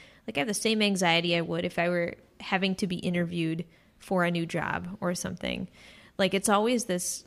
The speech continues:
this, um, very carefully kind of, like,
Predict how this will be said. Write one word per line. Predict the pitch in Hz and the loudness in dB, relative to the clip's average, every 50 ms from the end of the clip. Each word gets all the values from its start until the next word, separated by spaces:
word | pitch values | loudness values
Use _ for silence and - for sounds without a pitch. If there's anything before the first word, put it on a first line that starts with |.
| - - | -12 -6
this, | 185 185 170 170 - - - - - - - - | -4 -2 -2 -2 -2 -4 -4 -4 -6 -6 -6 -6
um, | 190 175 175 165 165 165 170 170 - - _ _ _ _ _ _ _ _ | -6 -4 -4 -4 -6 -8 -10 -12 -16 -20 _ _ _ _ _ _ _ _
very | - 202 196 196 | 0 2 2 2
carefully | 196 - - 190 180 180 - - 185 185 185 180 180 180 180 180 180 180 - _ _ _ _ _ _ _ _ _ _ - - _ _ _ _ - | 2 2 2 2 2 2 2 -2 -2 0 0 0 0 0 0 -2 -4 -6 -8 _ _ _ _ _ _ _ _ _ _ -20 -20 _ _ _ _ -12
kind | - - 170 170 | -10 -8 -6 -6
of, | 165 - | -8 -8
like, | - 151 147 - - - | -8 -8 -8 -8 -10 -12